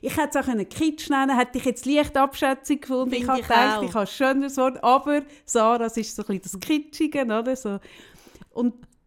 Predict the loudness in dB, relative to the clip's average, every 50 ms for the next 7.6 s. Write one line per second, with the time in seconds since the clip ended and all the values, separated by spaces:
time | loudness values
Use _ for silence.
0 | 4 8 10 12 12 12 10 6 2 -6 -10 -10 -10 -8 -6 -4 -2 -2 -4 -4
1 | -8 -8 -6 -6 -6 -6 -8 -8 -8 -8 -6 -6 -8 -4 -6 -2 0 4 4 4
2 | 4 6 4 2 2 0 -4 -4 0 0 0 0 2 0 0 2 2 0 0 2
3 | 0 0 0 2 2 0 2 0 -2 -4 0 2 4 4 4 4 2 2 0 2
4 | 2 2 2 2 2 2 0 0 0 -2 -6 -6 -6 -6 -2 0 0 2 4 2
5 | 2 2 -2 -4 -6 -6 -4 -4 -4 -2 -2 -6 -6 -8 -10 -12 -12 -12 -10 -2
6 | 0 2 2 2 0 -4 -8 0 2 2 2 2 0 -4 -4 -8 -10 -6 -2 -2
7 | 0 0 0 0 0 0 -2 -4 -4 -6 -8